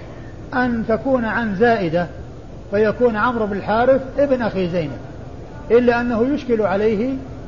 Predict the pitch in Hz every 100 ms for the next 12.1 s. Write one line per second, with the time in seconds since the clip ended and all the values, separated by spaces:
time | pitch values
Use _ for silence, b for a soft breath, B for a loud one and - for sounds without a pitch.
0 | - 214 220 185 190 175 233 185 147 185
1 | 226 220 196 190 185 220 233 233 233 208
2 | 196 180 196 190 151 - - - - -
3 | - - - 202 214 233 196 214 226 -
4 | 185 196 185 185 196 233 180 185 190 202
5 | 175 151 180 - - - - - - 196
6 | 202 190 202 185 175 226 208 175 175 175
7 | - 185 180 175 202 180 170 196 156 165
8 | 202 214 240 262 - - - - - -
9 | 147 156 170 175 175 175 185 208 185 180
10 | 180 170 160 156 202 202 190 185 190 202
11 | 190 180 180 190 170 175 160 160 202 240
12 | 277